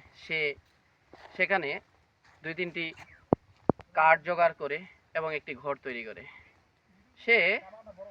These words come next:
সেখানে থাকে। সে আল্লাহর কাছে ফরিয়াদ করে, "হে আল্লাহ, আমাকে তুমি এখান থেকে নিরাপদে বাসায় নিয়ে যাও।"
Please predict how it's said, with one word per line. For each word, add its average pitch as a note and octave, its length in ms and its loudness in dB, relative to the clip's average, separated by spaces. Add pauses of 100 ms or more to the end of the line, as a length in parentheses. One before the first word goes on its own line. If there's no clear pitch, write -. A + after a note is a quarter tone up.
সেখানে G#3+ 560 -2 (420)
থাকে। D#3+ 320 2 (720)
সে G3 360 2 (360)
আল্লাহর F#3 360 4
কাছে G#3 240 -4
ফরিয়াদ F3+ 460 -4
করে, D3 200 -4 (460)
"হে D#3+ 100 -4
আল্লাহ, D#3 340 2 (380)
আমাকে E3 520 -2 (840)
তুমি G3 200 -2
এখান F#3+ 300 -2
থেকে F3+ 300 -6
নিরাপদে E3 440 -4
বাসায় C#3 320 -4
নিয়ে B2 200 -10
যাও।" - 160 -12